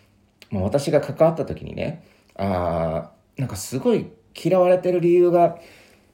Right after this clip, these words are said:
分かったなっていうちょっと出来事があるんですけれども、というのも、なんかその人が、あの、自身、その商品をね、自分のとこの会社の商品を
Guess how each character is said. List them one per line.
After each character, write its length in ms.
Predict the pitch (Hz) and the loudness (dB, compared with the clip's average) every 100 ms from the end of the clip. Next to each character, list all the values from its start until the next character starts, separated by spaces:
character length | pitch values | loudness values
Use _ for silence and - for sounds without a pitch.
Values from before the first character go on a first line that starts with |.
| _ _ - | _ _ -4
分 140 | 127 | 0
か 80 | 135 | 2
っ 80 | 165 | 2
た 80 | 101 | 2
な 80 | 104 | 2
っ 100 | - | 0
て 100 | 90 | -2
い 140 | 85 | -2
う 60 | 82 | -4
ち 160 | - | -6
ょ 20 | |
っ 20 | 98 | -8
と 80 | |
出 160 | 85 101 | -4 -4
来 120 | 104 | -4
事 260 | 104 80 73 | -6 -6 -6
が 180 | 76 78 | -8 -8
あ 40 | |
る 80 | 71 | -8
ん 80 | 73 | -12
で 80 | |
す 120 | 85 - | -14 -20
け 120 | 87 | -20
れ 60 | |
ど 80 | - | -10
も、 340 | 92 117 87 82 - _ _ _ _ - _ _ _ _ _ _ _ _ | 0 2 2 -2 -12 _ _ _ _ -20 _ _ _ _ _ _ _ _
と 160 | - 170 | -2 2
い 120 | 190 | 2
う 60 | |
の 100 | - | 0
も、 480 | 76 82 98 80 - _ _ _ _ _ _ _ _ _ - | -2 0 0 -2 -6 _ _ _ _ _ _ _ _ _ -14
な 100 | - | -10
ん 20 | |
か 80 | 120 | -8
そ 140 | - 170 | -2 0
の 80 | |
人 220 | 214 170 101 | 2 2 2
が、 340 | 90 - - _ _ _ - - _ _ _ _ - | 2 2 -10 _ _ _ -20 -20 _ _ _ _ -14
あ 160 | 101 | -8
の、 480 | 85 82 85 82 82 - _ _ _ - | -4 -2 -2 -4 -6 -10 _ _ _ -14
自 240 | 113 - | -10 -6
身、 120 | 160 - _ | -6 -8 _
そ 160 | 107 | -6
の 120 | 87 - - | -6 -6 -14
商 240 | - 214 208 | 0 2 2
品 160 | - | 0
を 40 | 78 | -6
ね、 160 | 98 - - | -8 -10 -8
自 140 | 98 | -4
分 300 | 101 104 107 | -2 0 0
の 100 | 104 | -2
と 100 | 107 | -2
こ 80 | 107 | -2
の 80 | 95 | -2
会 160 | 90 | -4
社 80 | 92 | -4
の 60 | 95 | 0
商 180 | 180 | 2
品 240 | 185 82 82 | 2 -2 2
を 340 | 135 98 - | 2 2 0